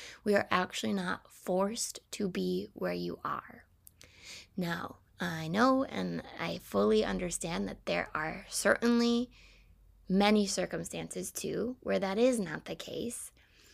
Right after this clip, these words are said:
But if you really dug into it and really got to the truth of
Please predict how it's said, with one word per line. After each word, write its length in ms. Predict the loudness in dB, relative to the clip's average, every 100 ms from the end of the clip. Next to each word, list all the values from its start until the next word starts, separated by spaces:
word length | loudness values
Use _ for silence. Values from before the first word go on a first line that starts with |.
| -20 -20 -2
But 140 | 2
if 140 | 2 4
you 120 | 4
really 500 | 6 8 8 6 2
dug 300 | 2 0 -2
into 340 | -2 -6 -6
it 120 | -8 -4
and 140 | -2
really 280 | 0 4 4
got 240 | 4 0
to 120 | -2
the 120 | -4 -4
truth 500 | -2 2 0 0 -10 _ 0
of 420 | 2 4 2 -4